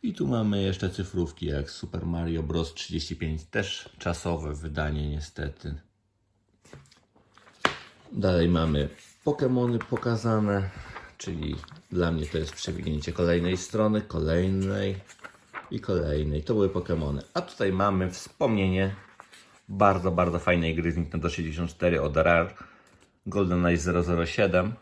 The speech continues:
Na pewno kultowa pozycja. I tutaj jest wspominanie jej i rozpisane jakieś kultowe, powiedzmy, momenty, które były w danych planszach.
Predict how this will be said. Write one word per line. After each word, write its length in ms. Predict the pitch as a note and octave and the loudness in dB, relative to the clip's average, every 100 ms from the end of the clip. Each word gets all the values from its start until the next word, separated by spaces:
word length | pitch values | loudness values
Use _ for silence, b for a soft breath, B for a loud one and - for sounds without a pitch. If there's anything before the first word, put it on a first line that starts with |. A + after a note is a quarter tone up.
| _ _ | _ _
Na 180 | G#2+ F#2+ | -6 -6
pewno 480 | - F2+ F2+ F2 - _ | -4 -2 0 -2 -4 _
kultowa 420 | - G2+ G2 F2 | -4 -2 2 2
pozycja. 640 | E2+ F2 F2 F2 - E2+ F2+ - - - B B B B B B B B _ _ - - - _ - - | 0 -2 -2 -2 0 0 0 -8 -16 -20 B B B B B B B B _ _ -20 -20 -20 _ -16 -8
I 100 | C#3+ | -6
tutaj 340 | B2 - F2+ | -4 2 4
jest 260 | E2+ E2+ - | 4 2 -4
wspominanie 1040 | - - - F#2 E2+ D#2+ D#2 D#2 C#2+ D2 D2+ _ _ - | -12 -12 -4 -2 0 0 0 0 0 -2 -6 _ _ -8
jej 500 | F2+ E2 D#2+ D2+ D#2 - - _ | -4 -2 -2 -4 -8 -14 -20 _
i 80 | G2+ | -6
rozpisane 580 | F#2+ - F2+ F#2 E2+ D#2 | -6 -6 -6 -2 0 -2
jakieś 300 | D2 E2 D#2 | -2 -6 -8
kultowe, 540 | - E2 F2+ D#2 D#2 | -6 -4 -4 -2 -4
powiedzmy, 420 | D2+ D#2+ D2 E2 | -4 -6 -6 -6
momenty, 640 | D#2+ D#2+ D#2+ D#2 D2 D2+ D2+ - B B B B | -6 -2 -2 -2 -4 -8 -8 -14 B B B B
które 260 | - D2+ | -8 -4
były 220 | C#2+ D2 D2 | -2 0 0
w 60 | |
danych 320 | D2 D2+ D2 | 0 0 -2
planszach. 720 | - E2 D2+ D2+ D#2 D2+ C#2+ | -2 0 0 0 -2 -6 -6